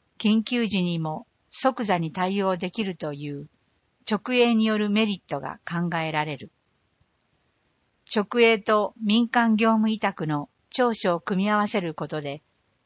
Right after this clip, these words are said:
清掃事業をより充実させ、質の高い行政サービスを提供していく必要があると考えており、今後のゴミ収集業務の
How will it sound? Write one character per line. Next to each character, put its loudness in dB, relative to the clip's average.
清 2
掃 2
事 -2
業 0
を -4
よ 2
り -4
充 -2
実 -8
さ -4
せ、 -6
質 -2
の 4
高 2
い -4
行 4
政 0
サ 2
ー 2
ビ -2
ス -4
を 0
提 -2
供 0
し -6
て -4
い -4
く -8
必 -8
要 2
が -2
あ -2
る -12
と -6
考 0
え -4
て -8
お -4
り、 -12
今 2
後 2
の -2
ゴ 2
ミ 4
収 0
集 0
業 2
務 0
の -4